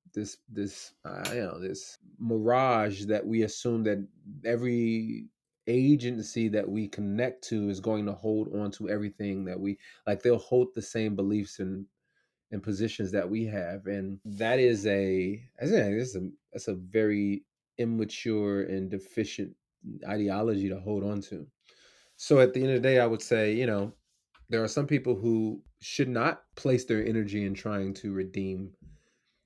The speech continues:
the label. However, if you are interested,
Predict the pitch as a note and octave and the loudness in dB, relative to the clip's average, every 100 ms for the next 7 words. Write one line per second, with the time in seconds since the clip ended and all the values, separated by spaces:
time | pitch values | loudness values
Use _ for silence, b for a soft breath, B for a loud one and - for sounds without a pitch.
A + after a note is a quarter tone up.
0 | b _ G2+ G2 F#2+ F#2+ F#2 F2+ - A2+ | b _ -6 -2 0 2 0 -4 -4 2
1 | A#2+ C3 C3 C#3 - _ _ _ _ A2+ | 4 4 4 0 -2 _ _ _ _ -2
2 | - A#2 G#2 A#2 C#3 D#3+ D3+ D#3 | 2 4 4 4 2 0 0 -2